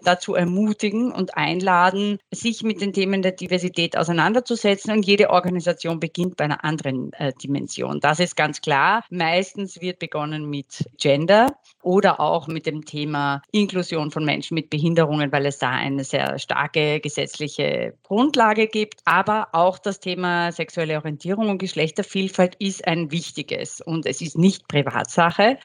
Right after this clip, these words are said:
Die sexuellen Handlungen, ja, die sind tatsächlich Privatsache, und zwar von heterosexuellen Menschen wie auch von homosexuellen Menschen.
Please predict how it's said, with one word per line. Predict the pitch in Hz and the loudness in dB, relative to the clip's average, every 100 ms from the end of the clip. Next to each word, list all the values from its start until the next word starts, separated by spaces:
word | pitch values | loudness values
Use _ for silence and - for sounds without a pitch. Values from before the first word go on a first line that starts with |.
| - | -8
Die | 175 | 0
sexuellen | 185 180 170 156 147 143 | 0 2 4 4 2 -2
Handlungen, | 139 165 180 202 226 302 311 | -2 -2 -2 -2 0 -2 -4
ja, | - 151 160 254 277 | -2 0 0 -2 -2
die | 208 | -2
sind | 202 185 | 0 2
tatsächlich | 180 190 214 233 - - - | 2 2 2 0 -4 -8 -6
Privatsache, | 175 160 151 175 - 226 226 | -2 2 2 2 -2 -4 -4
und | 185 | -8
zwar | 180 156 | -6 -6
von | 160 | -6
heterosexuellen | 160 165 180 175 175 165 - 160 156 | -8 -6 -6 -4 -6 -6 -4 -4 -4
Menschen | 151 156 - 160 | -8 -8 -10 -6
wie | 180 208 | 0 2
auch | 156 151 | 2 0
von | - 147 | 0 -4
homosexuellen | 151 165 185 180 190 185 190 | -4 -2 -2 0 4 4 4
Menschen. | 190 208 - | 0 -2 -4